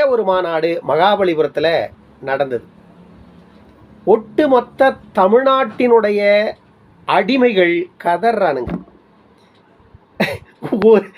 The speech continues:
ஒரு மாநாடு போட்டு, ஒரு மாநாடு போட்டு அந்த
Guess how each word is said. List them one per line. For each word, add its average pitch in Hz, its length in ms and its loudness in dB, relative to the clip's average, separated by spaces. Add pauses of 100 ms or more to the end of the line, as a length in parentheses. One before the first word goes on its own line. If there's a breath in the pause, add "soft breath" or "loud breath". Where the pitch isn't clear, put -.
(400 loud breath)
ஒரு 285 240 4 (160)
மாநாடு 311 500 2 (180)
போட்டு, 247 460 2 (260)
ஒரு 190 120 4 (120)
மாநாடு 302 600 4
போட்டு 247 340 4
அந்த 277 140 2